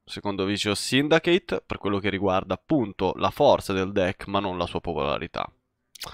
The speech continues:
È un deck che è stato utilizzato da molti giocatori anche a livello competitivo, per quello che riguarda tornei, ed è una delle prime scelte per quanto riguarda la ladder.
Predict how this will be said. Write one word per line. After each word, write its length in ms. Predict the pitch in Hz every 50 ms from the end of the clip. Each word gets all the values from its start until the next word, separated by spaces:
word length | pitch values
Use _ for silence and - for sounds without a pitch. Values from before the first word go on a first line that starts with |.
| - - - - - - - - - -
È 20 |
un 80 | 113 117
deck 260 | 131 127 - - -
che 480 | - 127 123 123 120 120 120 117 117
è 260 | - 113 113 113 110 104
stato 180 | - 117 - 107
utilizzato 540 | 98 107 104 107 95 107 120 135 151 -
da 100 | 185 120
molti 260 | 98 92 98 90 - 101
giocatori 460 | 95 98 - - - 151 165 185 156
anche 200 | 101 90 - 98
a 20 |
livello 260 | 90 90 95 92 95
competitivo, 840 | - - 98 92 - 104 127 - - 262 294 269 254 - - _ _ _ _ -
per 120 | - 90
quello 160 | - - -
che 100 | 190 208
riguarda 260 | 190 95 101 95 104
tornei, 460 | 107 - 175 185 185 160 170 - - 151
ed 140 | 101 92
è 220 | 95 87 90 113 117
una 180 | 107 95 95 95
delle 160 | 98 98 98
prime 240 | - 117 117 135 143
scelte 460 | - - - 104 92 98 - - 120
per 120 | - 120
quanto 300 | 107 - 101 95 90 -
riguarda 420 | 101 98 92 95 90 90 87 92 92
la 100 | 87 90
ladder. 760 | 92 92 82 67 - - 98 101 104 98 98 98 98 95